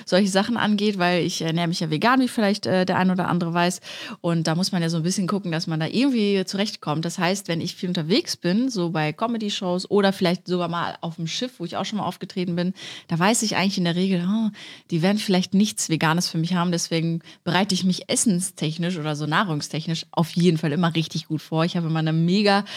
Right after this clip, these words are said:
krasse Kühltasche dabei in meinem Auto,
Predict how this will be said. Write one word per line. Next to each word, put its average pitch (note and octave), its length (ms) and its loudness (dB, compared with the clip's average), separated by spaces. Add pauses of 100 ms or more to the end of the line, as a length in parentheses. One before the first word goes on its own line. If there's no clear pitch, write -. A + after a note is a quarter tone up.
(280)
krasse F#3+ 460 4
Kühltasche D#3 840 2
dabei D3+ 400 2
in D#3 100 0
meinem D3 240 2
Auto, D3 240 -2